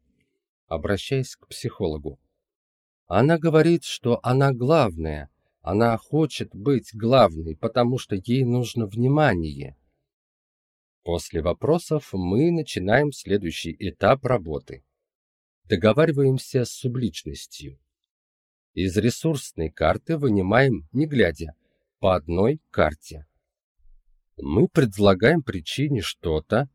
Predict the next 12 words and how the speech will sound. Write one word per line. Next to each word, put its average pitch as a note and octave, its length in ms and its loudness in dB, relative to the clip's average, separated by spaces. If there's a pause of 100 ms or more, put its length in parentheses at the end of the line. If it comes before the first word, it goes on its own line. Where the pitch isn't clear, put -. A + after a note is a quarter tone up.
(220)
с - 200 -16
целью E3+ 440 2
добиться B2+ 520 0
ее G2+ 320 -2
согласия E2+ 760 0
на B2 160 4
деторождение. E2 1120 -4 (1200)
Беседу C3+ 540 0
с - 60 -2
субличностью D3 1040 -2
ведет A2 500 0
клиент. B2 540 -4